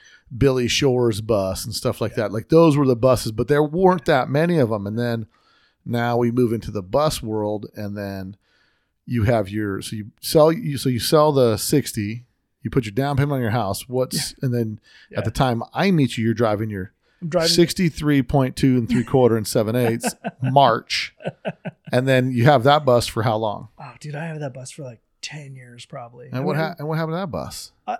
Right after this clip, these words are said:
Speaker 2: I ended up selling it eventually, which is probably the one, one of the cars I regret selling, only 'cause I had a lot of memories in it. Like,
Speaker 1: Right.
Speaker 2: it's a, it's a, it's just a memory thing.
Speaker 1: Sure.
Speaker 2: Um, but, like, it was a, a, one of my favorite stories, a daily driver. So I daily drove that, and I'm a,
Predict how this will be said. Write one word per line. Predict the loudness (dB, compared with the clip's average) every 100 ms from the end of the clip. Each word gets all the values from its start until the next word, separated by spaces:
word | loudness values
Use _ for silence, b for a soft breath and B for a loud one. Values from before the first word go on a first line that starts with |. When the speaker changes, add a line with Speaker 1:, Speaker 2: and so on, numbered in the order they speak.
| -8
Speaker 2:
I | -10
ended | -8 -10
up | -8
selling | -6 -6 -6
it |
eventually, | -6 -8 -8 -8
which | -6 -6 -6
is | -10
probably | -8 -6 0
the | 0
one, | 0 -4 -6 -10 _
one | -10 -6 -4
of | -6
the |
cars | -6 -4
I | -4
regret | -6 -8 -8 -12 -14 -14
selling, | -16 -12 -12 -10
only | -6 -6
'cause | -4
I |
had | -4
a |
lot | -2 -2
of |
memories | -2 -8 -12 -16
in | -20
it. | -20 _
Like, | 0
Speaker 1:
Right. | 2 2
Speaker 2:
it's | -2
a, |
it's | -4
a, | -4 -6 -10
it's | -14
just | -8
a | -6
memory | -4 -6 -8
thing. | -10 -12 -12 -14 _
Speaker 1:
Sure. | -4 -4 -4 -10 -12
Speaker 2:
Um, | -10 -10 -14 -16 -18 -20 _ _ _ _
but, | -8 -6
like, | -6
it | -6
was | -6
a, | -8 -10 _
a, | -18 -14
one | -6 -2
of |
my | -2
favorite | -2 -6 -6
stories, | -6 -6 -4 -6
a | -6
daily | -4 -2 0
driver. | 0 -2 -4 -10
So | -4 -4
I |
daily | -2 -4 -6 -8
drove | -10 -12
that, | -12 -6
and |
I'm | -2 -2
a, | -4